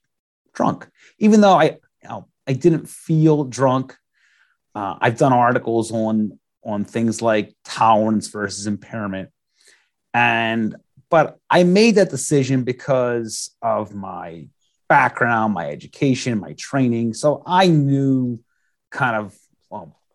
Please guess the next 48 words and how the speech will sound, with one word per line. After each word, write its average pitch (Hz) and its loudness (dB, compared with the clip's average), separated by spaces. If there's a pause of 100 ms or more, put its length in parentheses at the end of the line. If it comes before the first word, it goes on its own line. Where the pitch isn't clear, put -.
(240)
I 151 0
know 143 4
more 131 2
than 107 0
the 104 0
average 98 -6
person 95 -6
in 92 -6
terms 90 -10
of 85 -12 (340)
what 104 -2
it - -8
takes 95 -6
to - -10
stop 87 -6
a - -18
car. - -6 (240)
Things 92 -8
like 85 -12
probable 87 -12
cause, 110 -2
reasonable 101 -8
suspicion. 110 -10 (320)
I 110 0
know 110 0
that 101 -2
an 101 -2
officer 110 -4
can 92 -14
stop 98 -10
the - -14
car 98 -4 (600)
if 95 -8
he 123 -4
or 104 -2
she 104 -6
believes 101 -4
that 90 -6 (500)
the 90 -12
driver 92 -4
could 85 -12
be 82 -6 (360)
perhaps - -12 (160)
tired 113 0
or 80 -4
a 82 -6
little 90 -6
impaired, 110 0